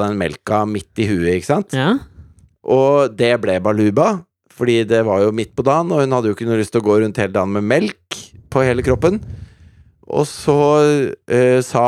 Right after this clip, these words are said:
Speaker 1: Alette i timen, «Hvem var det som gjorde dette her?» Og så var det ingen som sa noe, og så sa hun, eh, «Altså, jeg tror jeg vet hvem som gjorde dette her.» Og så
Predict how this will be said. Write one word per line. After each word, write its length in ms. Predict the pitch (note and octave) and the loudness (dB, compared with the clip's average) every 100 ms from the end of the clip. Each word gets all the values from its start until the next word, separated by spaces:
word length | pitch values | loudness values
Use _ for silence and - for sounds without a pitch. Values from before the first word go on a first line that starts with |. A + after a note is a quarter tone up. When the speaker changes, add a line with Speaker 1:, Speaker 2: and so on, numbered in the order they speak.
| A2+ | 2
Speaker 1:
Alette 460 | B2+ A2+ - - | 0 -2 -4 -2
i 140 | D3+ D3 | 0 0
timen, 380 | C#3+ A#2 A2 B2+ | 0 0 0 -2
«Hvem 300 | C3+ C#3+ D#3 | 0 0 0
var 180 | B2 A2+ | 2 0
det 80 | A2+ | 0
som 120 | C3 | 0
gjorde 220 | B2 G2 G2+ | 0 0 0
dette 80 | |
her?» 220 | F2+ F#2+ F2 _ _ - | -2 -2 -6 _ _ -8
Og 60 | |
så 60 | A#2 | 0
var 80 | A#2 | 0
det 60 | |
ingen 140 | G#2+ F2+ | 0 -4
som 60 | |
sa 120 | F#2+ G2 | -4 0
noe, 200 | B2 E3 - | 0 -2 -4
og 100 | - | -8
så 140 | A2 A2+ | -8 -2
sa 160 | A#2 G2 | 0 0
hun, 220 | G#2+ A2 | -2 -2
eh, 380 | G#2+ G#2+ G#2 G2+ - | -2 0 -2 -2 -4
«Altså, 240 | G2 G#2 | -2 -2
jeg 220 | B1+ G2+ G#2+ | 0 -2 -4
tror 280 | - G#2+ A#2 | -6 -2 2
jeg 160 | D#3 A#2+ | 2 2
vet 240 | G2 A2 | -2 -2
hvem 260 | F2+ F#2+ F#2 | -4 -4 -4
som 140 | A2+ | -2
gjorde 260 | A#2 G2 G#2 | 0 2 0
dette 140 | B2 | 0
her.» 120 | F3+ C3+ _ _ _ _ _ _ _ | -2 -6 _ _ _ _ _ _ _
Og 80 | |
så 20 | - | -6